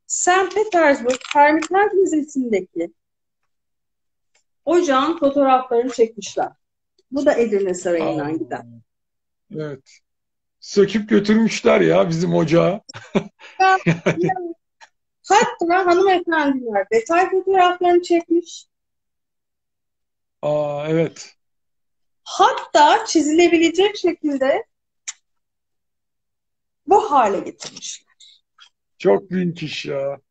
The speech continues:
Speaker 2: Hakikaten
Speaker 1: Çok büyük iş.
Speaker 2: ellerine sağlık yani.
Speaker 1: Gerçekten çok, çok keyifli. Şimdi Hermitage Müzesi, bugün ben tabii,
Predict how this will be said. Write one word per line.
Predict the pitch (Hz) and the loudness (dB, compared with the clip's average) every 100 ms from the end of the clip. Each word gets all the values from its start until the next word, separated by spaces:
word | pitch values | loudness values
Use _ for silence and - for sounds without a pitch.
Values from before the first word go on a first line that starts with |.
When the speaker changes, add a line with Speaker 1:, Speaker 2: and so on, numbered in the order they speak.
| _ - | _ -10
Speaker 2:
Hakikaten | 165 - 160 - | -8 -6 -6 0
Speaker 1:
Çok | 240 233 - | 0 0 -4
büyük | 190 - 196 | -12 -8 -6
iş. | 196 175 | -2 0
Speaker 2:
ellerine | 185 190 196 180 | 2 2 0 0
sağlık | - 160 78 - - | 2 0 0 -8 -14
yani. | - 76 76 147 _ _ _ _ _ _ _ _ - | -4 -4 -4 -8 _ _ _ _ _ _ _ _ -2
Speaker 1:
Gerçekten | 226 269 285 - 233 - - 202 190 | 2 2 0 0 -2 -2 -4 -4 -4
çok, | 185 208 214 _ | -4 -6 -8 _
çok | 247 220 - | -4 -4 -4
keyifli. | 220 202 - 359 415 | -2 -2 0 0 0
Şimdi | - 370 | 0 2
Hermitage | 359 - 220 269 311 339 370 370 330 | 2 -2 -2 0 0 2 2 2 2
Müzesi, | 349 339 330 - 285 | 2 2 0 -4 -4
bugün | 285 330 | -2 0
ben | 311 311 | 0 0
tabii, | 294 311 302 | 0 0 0